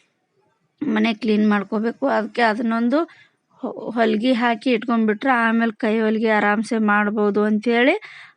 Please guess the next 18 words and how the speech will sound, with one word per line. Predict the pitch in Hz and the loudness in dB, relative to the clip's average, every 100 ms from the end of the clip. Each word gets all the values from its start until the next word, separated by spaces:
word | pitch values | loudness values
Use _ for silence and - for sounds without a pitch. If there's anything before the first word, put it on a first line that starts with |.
| - | -4
ಅದನ್ನ | 233 220 220 233 247 277 466 - - _ _ _ _ _ - _ _ - | 0 2 0 0 2 2 0 -6 -20 _ _ _ _ _ -20 _ _ -6
ಹೊಲ್ಗೆ | 240 233 220 214 | 0 2 2 2
ಒಂದು | 226 226 214 | 0 2 2
ಇವತ್ತು | 208 208 | 0 -2
ಹಾಕೋಬೇಕು | 220 220 220 220 214 | -2 0 0 0 -2
ಅಂತ | 226 233 | -4 -2
ಪ್ಲ್ಯಾನ್ | 247 240 214 220 | -2 0 2 2
ಮಾಡಿದ್ದು. | 214 202 196 247 | 0 0 0 0
ನಾನು | 240 233 226 | 2 2 2
ಎಲ್ಲ | 214 220 | 2 2
ಕೆಲಸಕ್ಕೂ | 226 226 220 240 - | 2 -2 -4 -6 -2
ಇದೇ | 262 220 220 | -2 0 0
ರೀತಿ | 226 226 247 | 0 -2 -4
ಪ್ಲ್ಯಾನ್ | 208 226 214 214 | -2 2 2 2
ಮಾಡ್ತೀನಿ. | 214 190 214 233 | 0 -2 -2 -2
ಯಾಕಂದ್ರೆ | 226 220 226 233 294 - - - _ - | -2 -2 -2 0 -2 -4 -20 -20 _ 0
ಅವ್ನು | 220 247 262 254 | 2 4 4 4
ಎದ್ದಿರೋದ | 226 202 247 254 254 | 2 2 2 4 4